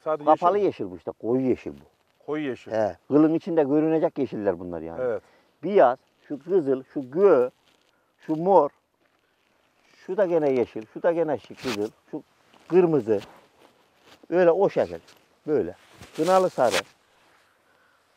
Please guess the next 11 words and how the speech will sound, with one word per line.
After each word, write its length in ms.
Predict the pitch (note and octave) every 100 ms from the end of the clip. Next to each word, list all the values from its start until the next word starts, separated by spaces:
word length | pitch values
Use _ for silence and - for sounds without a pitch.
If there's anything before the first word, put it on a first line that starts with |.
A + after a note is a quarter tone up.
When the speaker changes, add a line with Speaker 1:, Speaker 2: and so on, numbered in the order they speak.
| _ _ _ _ _ _ _ -
Speaker 2:
Bu 80 |
tip 180 | D#3 -
şeyler 320 | - D#3 D3+
var 140 | F#3 F3+
mı? 120 | B2
Şurada 260 | - D3 C3
kınalı 300 | D#3+ E3 D3
sarı 260 | A#2+ G2+
mesela. 440 | F2+ - F2 E2+ G#2+ _ _ _
Böyle. 260 | C3 G#2+ F2 - _ _ _ _ _ _ _ _ -
Speaker 1:
Anladım. 400 | B2 B2 G#2+